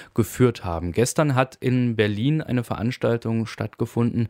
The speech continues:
die sich noch mal genau mit diesen Drohschreiben N S U zwei Punkt null auseinandergesetzt hat. Und Larissa von der tagesaktuellen Redaktion war bei dieser Online-Veranstaltung zugegen und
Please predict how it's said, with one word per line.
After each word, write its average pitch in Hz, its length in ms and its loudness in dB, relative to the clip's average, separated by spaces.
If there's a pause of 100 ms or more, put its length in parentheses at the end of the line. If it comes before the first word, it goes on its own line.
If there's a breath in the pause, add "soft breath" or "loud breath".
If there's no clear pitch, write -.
(280 loud breath)
die 120 40 2
sich 113 180 2
noch 123 120 0
mal 110 160 2
genau 110 340 4
mit 117 400 -2
diesen 107 300 0
Drohschreiben 104 480 0
N 95 100 -2
S 101 140 -4
U 123 100 -2
zwei 104 300 -2
Punkt 107 340 -2
null 113 260 2
auseinandergesetzt 101 1000 -2
hat. 127 180 2
Und 117 220 2 (320 loud breath)
Larissa 123 400 4
von 120 180 -2
der 107 120 0
tagesaktuellen 110 760 -4
Redaktion 101 840 0
war 107 480 0
bei 104 120 -4
dieser 107 440 -2
Online-Veranstaltung 104 1200 -2
zugegen 120 680 0
und 123 200 -2